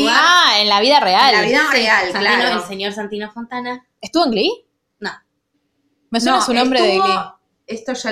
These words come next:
Speaker 3: no sé si lo hicimos en esta parte que estamos regrabando o en la anterior,
Speaker 2: <laughs>
Speaker 3: el de
Speaker 2: Porque sí, tuvimos otro
Speaker 3: los
Speaker 2: inconveniente.
Speaker 3: vasos.
Speaker 2: En, ah, en Pitch Perfect.
Speaker 3: Esa.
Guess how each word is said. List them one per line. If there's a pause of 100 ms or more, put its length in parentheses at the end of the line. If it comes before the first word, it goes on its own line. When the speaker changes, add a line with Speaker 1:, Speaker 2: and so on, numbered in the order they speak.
Speaker 3:
no
sé
si
lo
hicimos
en
esta
parte
que
estamos
regrabando
o
en
la
anterior,
Speaker 2:
<laughs>
Speaker 3:
el
de
Speaker 2:
Porque
sí,
tuvimos
otro
Speaker 3:
los
Speaker 2:
inconveniente.
Speaker 3:
vasos. (1080)
Speaker 2:
En,
ah,
en
Pitch
Perfect.
Speaker 3:
Esa.